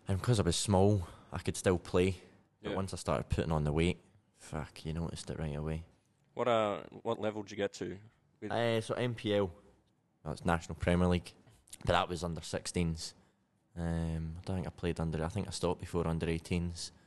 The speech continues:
Speaker 1: So yeah, it was, I don't know, the top level in
Speaker 2: Yeah,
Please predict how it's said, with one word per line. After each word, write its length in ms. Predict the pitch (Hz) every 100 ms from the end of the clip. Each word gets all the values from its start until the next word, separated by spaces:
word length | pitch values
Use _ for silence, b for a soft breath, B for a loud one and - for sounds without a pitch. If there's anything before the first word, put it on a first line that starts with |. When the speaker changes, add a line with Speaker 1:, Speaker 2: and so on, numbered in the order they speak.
| b b _ _
Speaker 1:
So 100 | -
yeah, 240 | 87 85 80
it 80 |
was, 320 | 82 78 - - - _ _ _
I 40 | 78
don't 80 | 80
know, 100 | 82
the 80 | 82
top 240 | - -
level 280 | 87 85 87
in 120 | 82 82 -
Speaker 2:
Yeah, 220 | 113 110